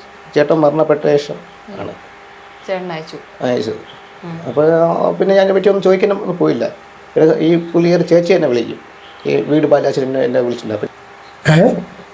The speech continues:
Speaker 3: രേണു സു-, ഏ, സോറി, രേണു സുധി, എനിക്കാകെ കൺഫ്യൂഷൻ ആയല്ലോ ഭഗവാനെ. കൊല്ലം സുധി മരിച്ചതിന് ശേഷം രേണുവിന് ഒരാളായിട്ട് അഫയർ ഉണ്ടായിരുന്നു എന്നുള്ളത് ആ ഫോട്ടോ ഇയാൾക്ക് രേണു അയച്ചിട്ടുണ്ട്, പിന്നീട് രേണു തന്നെ ഡിലീറ്റ് ചെയ്തു എന്നൊക്കെ ഇയാൾ വന്നിരുന്ന്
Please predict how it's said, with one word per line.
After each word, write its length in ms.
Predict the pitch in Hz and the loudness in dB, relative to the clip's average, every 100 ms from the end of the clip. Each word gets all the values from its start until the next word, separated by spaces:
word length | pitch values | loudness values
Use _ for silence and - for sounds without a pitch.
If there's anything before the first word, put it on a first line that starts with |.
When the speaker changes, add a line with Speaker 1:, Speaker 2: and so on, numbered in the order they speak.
| 403 302 | 2 6
Speaker 3:
രേണു 480 | 165 196 233 269 285 | 8 8 8 8 6
സു-, 280 | 285 262 190 | 6 8 8
ഏ, 140 | 170 | 6
സോറി, 300 | 147 123 117 | 6 4 4
രേണു 260 | 120 175 247 | 6 6 6
സുധി, 220 | 208 175 | 6 8
എനിക്കാകെ 460 | 185 180 339 277 | 6 6 4 6
കൺഫ്യൂഷൻ 440 | 262 240 208 208 233 | 6 6 6 6 6
ആയല്ലോ 200 | 214 208 | 6 8
ഭഗവാനെ. 400 | 196 185 196 196 - - - | 8 6 4 2 -10 -16 -6
കൊല്ലം 440 | - 202 226 294 285 | 2 6 8 8 6
സുധി 320 | 262 196 247 | 6 6 6
മരിച്ചതിന് 580 | 220 180 180 220 220 233 | 6 6 6 6 6 6
ശേഷം 540 | - 190 160 202 277 285 - - - 175 | 6 6 6 4 2 0 -14 -20 -2 4
രേണുവിന് 460 | 180 196 220 240 | 8 8 8 8
ഒരാളായിട്ട് 460 | 233 214 202 202 196 | 8 6 6 6 6
അഫയർ 440 | 185 143 180 196 | 2 4 6 6
ഉണ്ടായിരുന്നു 680 | 202 170 165 160 160 165 202 | 6 6 6 6 8 8 8
എന്നുള്ളത് 680 | 190 160 165 151 147 220 - - - - - - - | 8 6 8 6 6 6 2 -10 -20 -20 -20 -10 0
ആ 140 | 185 247 | 4 4
ഫോട്ടോ 600 | - 196 208 240 247 247 | 6 6 6 6 6 8
ഇയാൾക്ക് 540 | 170 196 226 240 262 | 6 6 6 6 6
രേണു 300 | 214 190 214 | 8 8 8
അയച്ചിട്ടുണ്ട്, 540 | 190 170 170 170 165 185 - | 6 4 4 4 4 4 2
പിന്നീട് 340 | 202 214 247 233 196 | 4 6 6 8 8
രേണു 360 | 196 240 240 | 8 8 6
തന്നെ 180 | 196 196 | 8 8
ഡിലീറ്റ് 360 | 170 160 180 202 | 8 8 6 6
ചെയ്തു 200 | 190 185 | 6 6
എന്നൊക്കെ 260 | 170 - | 6 4
ഇയാൾ 260 | 151 151 175 | 6 6 8
വന്നിരുന്ന് 280 | 160 160 147 | 8 6 4